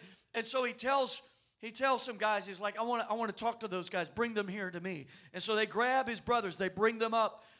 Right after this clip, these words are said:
And he starts speaking to them through an interpreter. And so,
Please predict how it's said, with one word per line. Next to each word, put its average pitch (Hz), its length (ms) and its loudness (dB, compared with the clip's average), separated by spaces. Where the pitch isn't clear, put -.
And 208 100 -4
he 220 60 -2
starts 247 300 -4
speaking - 400 -10
to 220 120 -2
them 220 160 0
through 311 180 -2
an 269 80 -6
interpreter. 240 720 -2
And 156 80 -16
so, 220 240 -4